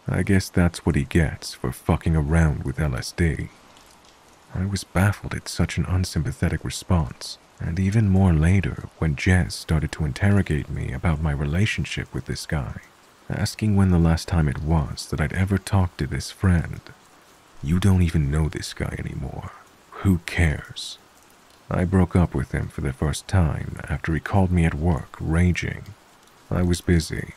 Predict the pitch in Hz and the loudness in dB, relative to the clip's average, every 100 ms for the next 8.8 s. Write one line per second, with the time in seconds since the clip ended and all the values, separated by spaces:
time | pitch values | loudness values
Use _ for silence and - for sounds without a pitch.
0 | - - - 98 95 98 98 90 90 87 | -16 -10 -4 0 0 0 0 0 0 0
1 | 80 78 85 - 62 - 76 69 - 78 | 0 2 2 0 -6 -4 -4 -4 -2 -2
2 | 71 - - _ _ _ _ - 65 95 | -2 -6 -14 _ _ _ _ -6 0 0
3 | - 127 110 - 98 92 87 71 82 78 | 2 2 2 0 2 4 4 2 0 0
4 | - 76 82 82 - 76 - - - - | -2 0 2 0 -2 -6 -8 -12 -14 -6
5 | - 92 90 - 85 92 - - 78 - | -2 0 2 2 4 4 2 -2 -2 0
6 | 67 - 87 76 78 80 73 - - - | -2 0 0 2 2 2 2 -2 -8 -14
7 | _ _ _ _ _ _ - - - 107 | _ _ _ _ _ _ -20 -8 -6 -2
8 | 110 - - 95 90 69 - 69 | -2 -2 2 4 6 4 -2 -6